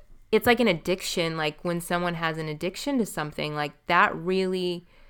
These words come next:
is a, a hard thing on a marriage. And I'm super grateful because I know that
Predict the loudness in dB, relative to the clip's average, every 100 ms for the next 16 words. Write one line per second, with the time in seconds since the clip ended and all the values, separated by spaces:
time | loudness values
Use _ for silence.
0 | -20 -20 _ -4 -2 -2 -4 -4 -4 -4
1 | -4 -4 -10 _ _ _ _ _ _ -16
2 | -2 2 2 0 -4 -2 -4 -4 -2 -2
3 | -4 -8 -12 -6 -4 -4 -6 -10 -14 -20
4 | 2 6 6 4 4 4 6 2 2 -2
5 | -2 -2 -2 -2 -2 2 2 2 2 2
6 | 2 -2